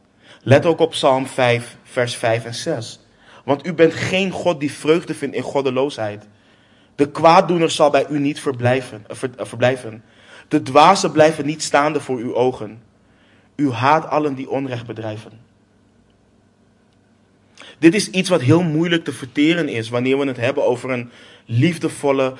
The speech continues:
vergevingsgezinde, barmhartige en genadige God.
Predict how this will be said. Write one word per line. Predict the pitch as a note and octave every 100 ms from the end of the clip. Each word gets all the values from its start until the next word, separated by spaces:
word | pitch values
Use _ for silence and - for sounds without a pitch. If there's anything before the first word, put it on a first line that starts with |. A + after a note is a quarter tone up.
| -
vergevingsgezinde, | _ B2 B2+ D3+ D#3+ D#3 C#3 - B2 B2+ A2+ A2+ A2+ - _
barmhartige | B2 A#2 A2+ C3+ C#3 - A2+ A2+ _ _ _ _
en | B2 A#2 A#2 _
genadige | - - B2+ A#2 B2+ C#3 B2 A#2+
God. | - E3 A#2 _